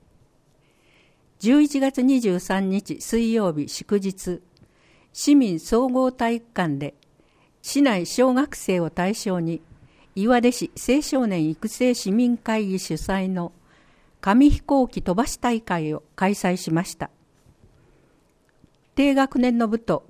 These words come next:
高学年の部に分かれて、手作り紙飛行機の飛距離を競いました。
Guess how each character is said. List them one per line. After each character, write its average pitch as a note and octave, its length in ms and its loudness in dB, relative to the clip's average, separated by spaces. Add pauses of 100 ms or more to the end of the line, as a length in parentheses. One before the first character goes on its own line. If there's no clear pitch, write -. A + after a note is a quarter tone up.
高 B3 220 4
学 A#3+ 240 0
年 A3 220 0
の G#3 120 -2
部 G#3+ 100 -2
に F3 120 0
分 D3+ 120 -2
か F3+ 140 -2
れ E3 140 -6
て、 - 220 -12 (540)
手 A3+ 140 4
作 C4+ 300 0
り B3 140 0
紙 A#3+ 340 2
飛 - 120 -6
行 B3 240 2
機 - 160 -6
の D#3+ 200 -4 (400)
飛 - 140 6
距 D4+ 180 2
離 A3+ 180 2
を E3 60 0
競 - 280 -2
い E3 80 0
ま D#3+ 140 -4
し - 120 -16
た。 - 180 -8